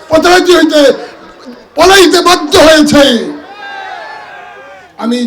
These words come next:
ছোট্ট একটা কথা, ফ্যাসিস্ট সরকার পালাইছে। কি হয়েছে? পাঁচ তারিখে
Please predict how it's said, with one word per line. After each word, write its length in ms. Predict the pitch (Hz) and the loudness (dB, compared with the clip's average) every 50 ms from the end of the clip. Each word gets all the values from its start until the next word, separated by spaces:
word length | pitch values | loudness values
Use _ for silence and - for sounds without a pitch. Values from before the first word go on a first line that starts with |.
| - - | -4 -2
ছোট্ট 260 | 302 294 294 294 294 | 0 0 0 0 0
একটা 260 | 294 302 294 - 285 | -2 -4 -4 -6 -8
কথা, 480 | 269 220 254 226 - 233 240 226 208 - - - - - - - - - _ - - - - - - - - _ _ _ _ _ _ _ _ | -8 -8 -10 -8 -8 -6 -6 -6 -6 -8 -12 -18 -20 -20 -20 -20 -20 -20 _ -20 -20 -20 -20 -20 -20 -20 -20 _ _ _ _ _ _ _ _
ফ্যাসিস্ট 500 | - 247 262 - 302 311 - - - - | -6 -4 0 2 2 2 2 0 -2 -2
সরকার 440 | 294 285 277 240 - 277 269 269 247 - - - - - - - - - - | -2 0 0 -2 -4 -4 -4 -4 -4 -6 -8 -14 -20 -20 -20 -20 -18 -12 -6
পালাইছে। 760 | 277 277 294 294 285 285 - - - 247 240 220 190 156 - - - - | 0 2 4 4 4 4 2 0 2 2 2 2 0 -2 -8 -12 -18 -8
কি 100 | - 311 | -2 0
হয়েছে? 540 | 311 294 285 294 320 330 320 277 214 156 - - - - - - - - - - - - - - | 2 4 4 4 4 4 4 4 2 -2 -6 -10 -16 -20 -20 -20 -20 -20 -20 -20 -20 -12 -4 0
পাঁচ 160 | 285 285 294 | 2 2 4
তারিখে 560 | 294 294 311 294 294 294 294 294 294 277 240 | 2 2 2 0 0 0 0 2 2 2 2